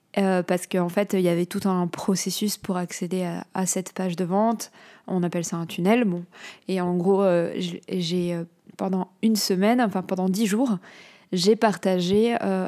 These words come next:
un jeu. En fait, euh, j'ai créé un jeu qui permet, euh, de savoir si on est plutôt, euh,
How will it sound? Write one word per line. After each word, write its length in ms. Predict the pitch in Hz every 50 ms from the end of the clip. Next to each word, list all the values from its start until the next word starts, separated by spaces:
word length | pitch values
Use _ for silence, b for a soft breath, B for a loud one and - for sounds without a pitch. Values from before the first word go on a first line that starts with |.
| - -
un 200 | 185 190 190 190
jeu. 320 | 175 147 170 180 196 226
En 80 | 196 165
fait, 320 | - - 202 202 - -
euh, 140 | 175 175 175
j'ai 220 | 165 170 180 180
créé 280 | 175 - - - 214 220
un 160 | 214 196 190
jeu 260 | 175 170 196 214 233
qui 180 | 233 - - 190
permet, 520 | - - 185 175 180 185 190 202 233 247 B B B B B B B B B B B _ _
euh, 420 | 196 196 190 190 190 185 185 180 180 - 50 - -
de 240 | 185 170 190 190 190
savoir 460 | 180 - - 190 175 196 220 240 208
si 180 | - - - 190
on 140 | 185 180 175
est 320 | 180 180 180 180 180 180 - - - -
plutôt, 640 | - - 202 214 196 - - 233 233 233 226 - - -
euh, 540 | 190 185 185 180 175 170 170 170 170 170 170